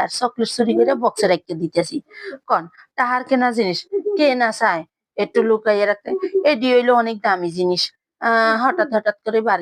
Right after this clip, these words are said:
করে লাগা লাগে। আমি আজকে হঠাৎ করে বক্সটা বাইর করে দেখি যে,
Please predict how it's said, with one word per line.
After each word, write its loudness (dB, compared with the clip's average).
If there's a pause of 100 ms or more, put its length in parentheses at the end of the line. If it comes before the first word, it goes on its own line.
করে 0
লাগা 2
লাগে। -2 (340)
আমি 2
আজকে -2
হঠাৎ -4
করে -2
বক্সটা -2
বাইর -4
করে -4
দেখি 0
যে, 2